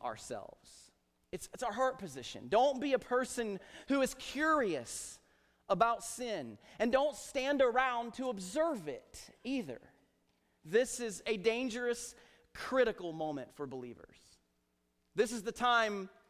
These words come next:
when we get desensitized and we get drawn in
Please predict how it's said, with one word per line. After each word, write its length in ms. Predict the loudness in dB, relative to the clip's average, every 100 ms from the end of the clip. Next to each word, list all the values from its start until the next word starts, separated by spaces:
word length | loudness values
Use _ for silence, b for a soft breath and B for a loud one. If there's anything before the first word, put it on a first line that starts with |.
| b b b
when 160 | -2 0
we 80 | 4
get 260 | 4 2
desensitized 1500 | -4 -8 -6 0 0 0 -4 -4 -4 0 0 -2 -6 -14 -18 -20 _ _ _ _ _ _
and 140 | -2 0
we 80 |
get 200 | 0 -2
drawn 560 | -8 -2 2 2 2 -2 -6
in 240 | -8 -8